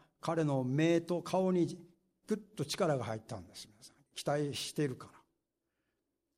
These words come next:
顔っていうのは皆さんね、その人の心をね、ある程度表すんですよね。顔はそう、そうなんですよ。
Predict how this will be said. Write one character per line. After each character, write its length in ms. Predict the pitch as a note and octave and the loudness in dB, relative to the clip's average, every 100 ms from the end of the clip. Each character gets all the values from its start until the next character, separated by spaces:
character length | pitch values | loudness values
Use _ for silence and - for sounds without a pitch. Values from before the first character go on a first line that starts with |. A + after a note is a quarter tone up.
| - | -4
顔 240 | G3+ A#3 | 2 4
っ 40 | B3+ | 4
て 100 | F3 | 2
い 20 | |
う 20 | |
の 60 | D#3 | 2
は 80 | C3 | 0
皆 160 | C#3+ | -2
さ 120 | B2 A2+ | -4 -8
ん 120 | G#2+ | -8
ね、 120 | A2+ | -8
そ 140 | - | -2
の 80 | F3 | -2
人 160 | E3+ E3 | 0 0
の 100 | D#3+ | 0
心 420 | G#3 G#3 F3 C#3 | -2 0 2 2
を 100 | B2+ | 0
ね、 100 | B2 | -2
あ 120 | C3 | -2
る 60 | C3 | -2
程 200 | D3+ C3+ | -2 0
度 100 | B2 | -2
表 320 | C#3 C#3+ - | 0 -2 -2
す 60 | C3 | -6
ん 120 | A2 | -8
で 80 | G2 | -10
す 100 | A2+ | -6
よ 100 | A#2+ | 0
ね。 300 | F#3 F3 - - _ _ _ _ _ _ _ _ _ _ _ _ _ _ _ _ _ _ _ _ _ _ _ _ _ - | 2 2 -4 -20 _ _ _ _ _ _ _ _ _ _ _ _ _ _ _ _ _ _ _ _ _ _ _ _ _ -12
顔 240 | - D3 | -2 2
は 100 | D3 | 2
そ 240 | C#3 D3+ D3+ | 2 2 2
う、 200 | D3 - | 0 -4
そ 240 | - C#3+ C#3 | -6 -2 -2
う 20 | |
な 100 | A#2 | -2
ん 60 | G2+ | -6
で 80 | |
す 100 | F#2 | -10
よ。 200 | A2 E3+ | -10 -10